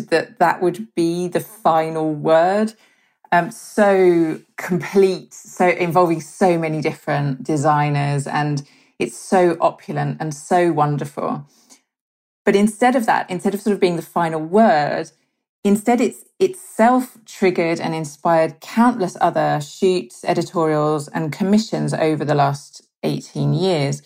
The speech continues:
And these are definitely not limited to the English-speaking world. There's examples of editorials from all over the world,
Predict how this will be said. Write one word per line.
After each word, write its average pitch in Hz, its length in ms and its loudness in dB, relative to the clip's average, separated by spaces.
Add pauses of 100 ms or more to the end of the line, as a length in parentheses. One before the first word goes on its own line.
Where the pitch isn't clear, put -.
(420)
And 190 160 4
these 262 220 4
are 160 320 -8
definitely 156 640 -2
not 160 340 -2
limited 147 500 -4
to - 380 -6
the 143 160 -4
English-speaking 143 800 -4
world. 147 400 2 (720)
There's 160 300 2
examples 147 600 -2
of 143 100 -2
editorials 143 840 -2
from 135 760 0
all 208 220 6
over 170 180 0
the 127 80 -10
world, - 420 -8